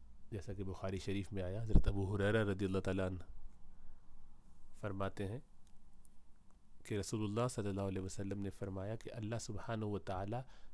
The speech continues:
چھینکنے کو تو پسند فرماتے ہیں لیکن جمائی کو ناپسند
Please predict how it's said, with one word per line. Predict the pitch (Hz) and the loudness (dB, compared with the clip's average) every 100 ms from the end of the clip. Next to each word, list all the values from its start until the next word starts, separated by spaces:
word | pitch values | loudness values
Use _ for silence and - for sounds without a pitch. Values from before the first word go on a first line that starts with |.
| - | -8
چھینکنے | - - 131 135 151 170 | -6 -2 -2 0 0 0
کو | 175 139 | 0 0
تو | - | 0
پسند | 123 - - 147 139 | 2 2 2 0 -2
فرماتے | 120 101 98 101 | -4 -4 -6 -6
ہیں | 110 | -6
لیکن | 123 104 - 110 | -6 -6 -4 -4
جمائی | 98 95 101 104 117 | -4 -2 -2 -2 -4
کو | - 135 151 - | -2 -2 -2 -4
ناپسند | 104 98 98 - - - 107 | -2 0 -2 -4 -4 0 -2